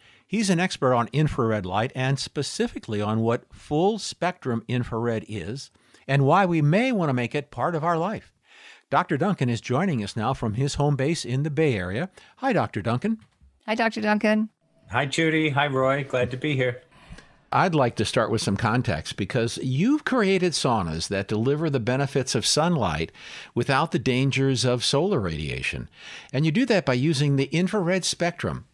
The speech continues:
Speaker 1: just in terms of, uh, setting the stage. I, is that correct so far?
Speaker 3: That, that's correct. We're staying in the infrared wavelengths. And, and so infrared itself, it doesn't emit light, so you can't see it, but it will come along with some visible light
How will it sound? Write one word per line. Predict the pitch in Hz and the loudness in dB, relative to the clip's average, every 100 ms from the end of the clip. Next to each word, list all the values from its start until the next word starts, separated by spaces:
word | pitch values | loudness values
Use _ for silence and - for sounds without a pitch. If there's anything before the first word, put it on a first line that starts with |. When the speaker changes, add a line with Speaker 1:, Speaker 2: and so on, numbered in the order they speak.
| _ | _
Speaker 1:
just | 151 156 - | -2 -2 -2
in | 143 135 | 0 0
terms | 143 143 120 | 2 0 2
of, | 113 107 95 | 0 -2 -4
uh, | 120 110 | -2 -2
setting | 101 - 147 135 | 0 0 0 0
the | 110 | 0
stage. | - 143 139 123 110 | 0 0 2 0 -2
I, | - - | -6 -2
is | 139 - | -2 0
that | 170 - | -2 0
correct | 185 147 175 - | 0 0 0 0
so | 151 | 0
far? | 147 - 135 147 - _ _ _ _ - | -2 -2 -2 -4 -10 _ _ _ _ -4
Speaker 3:
That, | 139 170 | 0 2
that's | 165 170 - | 2 -2 2
correct. | 151 107 | 2 2
We're | 101 120 | 2 0
staying | 120 - 139 139 | 0 0 2 2
in | 131 117 | 2 2
the | 113 | 2
infrared | 135 131 123 117 110 107 - - _ - _ _ | 0 0 0 2 2 -2 -8 -20 _ -20 _ _
wavelengths. | 110 123 123 120 117 117 - | 2 2 2 0 0 0 0
And, | 113 113 | 2 0
and | 123 127 | -2 -2
so | - 127 | 0 2
infrared | 190 226 202 180 151 | 2 0 0 2 2
itself, | 135 - 160 135 - | 0 2 2 2 -2
it | 135 | -2
doesn't | 151 135 127 | 0 0 0
emit | 110 131 147 | 2 2 2
light, | 107 92 90 | 2 0 0
so | - | -2
you | 104 104 | -2 -2
can't | - 135 90 | -4 -4 -2
see | - 156 107 | -2 0 0
it, | 85 | 0
but | 110 107 | 0 0
it | 139 | 2
will | 131 | 0
come | 127 160 143 | 0 0 0
along | 117 120 127 120 | 0 2 2 0
with | 110 127 - | 0 0 -2
some | - 117 104 | -6 -2 -2
visible | 90 151 127 92 90 | 0 0 0 0 0
light | 87 87 87 | 0 -2 -4